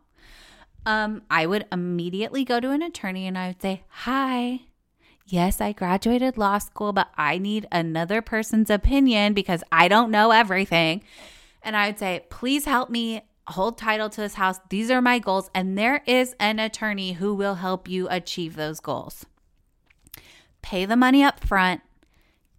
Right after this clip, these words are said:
get the deed handled up front, and it will save you money if all goes to hell. Just think of it like insurance.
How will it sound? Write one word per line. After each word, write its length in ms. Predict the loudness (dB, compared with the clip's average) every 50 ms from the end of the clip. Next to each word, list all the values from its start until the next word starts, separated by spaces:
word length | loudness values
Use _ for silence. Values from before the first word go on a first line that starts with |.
| _ -4
get 240 | -2 -2 -2 0
the 80 | -2 -2
deed 300 | -2 -2 -2 -2 -2 -2
handled 420 | -2 0 0 0 -2 -2 -2 2
up 180 | 2 2 2 -2
front, 420 | -6 -6 -2 -2 0 -2 -2 -4 -8 _ _ _ _ _
and 140 | -4 -4 -4
it 100 | -4 -6
will 140 | -6 -8 -8
save 420 | -8 -6 -6 -2 -2 -2 -2 -2
you 140 | -4 -6 -6
money 540 | -4 -4 -4 -6 -6 -6 -8 -8 -10 -12 _ _ _ _ _ _ _ _ _ _ -2
if 260 | -2 -2 -2 -4 _ _ _ _ _ _
all 240 | 6 6 6 6 4
goes 320 | 0 -2 -4 -2 -4 -4 -6
to 140 | -6 -8
hell. 400 | -8 -4 -2 -2 -2 -2 -4 -10 _ _ _ _ _ _ _ -8
Just 240 | -6 -6 -6 -8 -12 _ -4
think 200 | -2 -2 0 0
of 100 | 0 2
it 140 | 2 2 2
like 240 | 2 0 2 0
insurance. 560 | -2 -2 -2 -4 -6 -6 -6 -8 -10 -14 -20